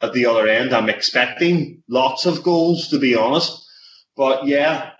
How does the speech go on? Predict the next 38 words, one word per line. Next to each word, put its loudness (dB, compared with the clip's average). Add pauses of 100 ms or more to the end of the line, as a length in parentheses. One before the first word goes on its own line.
(100)
I 0
think -2
largely 0
unchanged. -2
I -8
think -12
Matip's 0
injury 0
is -2
a -4
strange -2
one. 0
I -10
think -4
it's, -4
it's -2
just -4
something 0
that -2
needs -4
to -2
be 0
managed. 0 (600)
It -2
could 0
be 0
one -2
of 0
those 0
ones -4 (240)
where 0
he's -4 (160)
in 0
and 2
out 2
of 2
the -2
side. 0